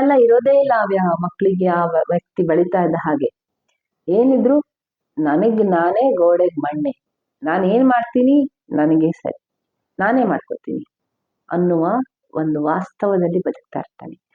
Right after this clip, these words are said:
ಹಾಗೆ ಪ್ರೀತಿನಾದ್ರೂ ಅಷ್ಟೇನೆ, ಎಲ್ಲ ಯಾರಿಂದನೂ ಪ್ರೀತಿಯನ್ನ ನಿರೀಕ್ಷಿಸ್ತಾ ಇರೋದಿಲ್ಲ. ಆತ ಸಹಜವಾಗಿ, ಸುಲಭವಾಗಿ ಪ್ರೀತಿಸ್ತಾನೆ. ಬೇರೆಯವ್ರನ್ನ ಪ್ರೀತಿ ಮಾಡೋದ್ರಲ್ಲಿ ವ್ಯಾಪಾರ ಇರೋದಿಲ್ಲ ಆ ವ್ಯಕ್ತಿಗೆ.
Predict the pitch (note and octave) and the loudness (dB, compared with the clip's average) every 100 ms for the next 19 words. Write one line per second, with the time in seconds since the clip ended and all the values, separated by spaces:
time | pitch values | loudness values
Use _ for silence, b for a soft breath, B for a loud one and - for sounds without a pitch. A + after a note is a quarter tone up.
0 | _ - B3 A#3+ A#3 A#3 C#4 C#4 D#4 C#4+ | _ -4 0 2 2 2 2 4 4 4
1 | B3 A#3+ G#3+ - - - D#4+ _ _ _ | 2 0 -2 -2 -2 -2 -4 _ _ _
2 | _ _ G3 C4 B3 E3+ A#3 D4+ D#4+ D4 | _ _ 0 2 2 0 2 2 4 4
3 | D4 C4 B3+ C4 B3+ B3 B3 A#3 G#3 A#3 | 4 2 0 0 2 0 0 0 0 -2
4 | - A3 - - E3 - - - - G3+ | -2 -10 -4 0 0 0 -4 -6 -4 -2
5 | A3 B3+ A#3 A#3 - _ _ A3 G#3+ C#4+ | -2 -2 -2 -4 -14 _ _ -2 0 2
6 | C4+ G3 E3+ F3+ - G3 A3 A#3 C4 G#3+ | 2 2 2 0 -2 0 0 2 2 2
7 | F3+ F3+ F3+ - E3+ - D#3 _ D3 C#3 | 0 -2 -2 -2 -4 -4 -10 _ -4 -2
8 | C3+ - _ _ _ _ _ _ E3 G3 | -4 -8 _ _ _ _ _ _ 0 2
9 | B3 B3+ B3+ B3 A3+ A3+ A#3 - A3 B3 | 4 4 4 2 0 0 -4 -2 0 0
10 | C#4 B3+ A#3 G#3+ G#3 G3+ G#3+ F3 F#3 - | 2 2 2 2 0 0 0 0 -2 -2
11 | G3 F#3+ F3 D3+ - C#3+ - - _ _ | 0 0 0 -4 -6 -10 -14 -18 _ _
12 | - | -20